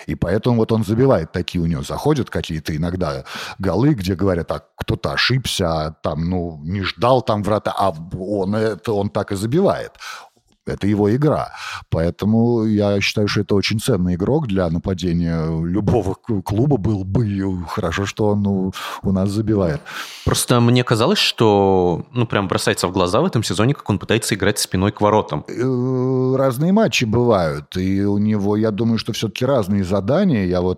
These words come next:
Speaker 1: э, ну, мы привыкли как-то, если честно, футбол как-то, э, б-,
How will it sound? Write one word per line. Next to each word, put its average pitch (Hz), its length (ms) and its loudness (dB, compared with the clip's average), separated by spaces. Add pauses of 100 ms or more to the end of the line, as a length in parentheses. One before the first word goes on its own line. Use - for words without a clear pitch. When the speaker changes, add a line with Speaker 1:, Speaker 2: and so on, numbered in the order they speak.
Speaker 1:
э, 95 280 0
ну, 127 180 2
мы 135 160 0
привыкли 208 380 0
как-то, 139 300 0
если 135 180 -2
честно, 151 480 0
футбол 131 640 2
как-то, 110 1400 0
э, 107 40 -2 (160)
б-, 110 280 -4